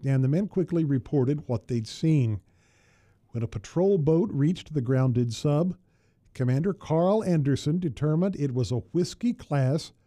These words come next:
Coastal Patrol submarine, designation S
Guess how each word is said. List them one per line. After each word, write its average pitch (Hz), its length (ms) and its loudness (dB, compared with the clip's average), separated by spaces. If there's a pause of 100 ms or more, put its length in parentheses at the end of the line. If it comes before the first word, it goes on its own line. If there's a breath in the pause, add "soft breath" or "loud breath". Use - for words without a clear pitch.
(200)
Coastal 208 440 -2
Patrol 160 560 0
submarine, 139 840 0 (720 soft breath)
designation 165 840 0
S 156 320 0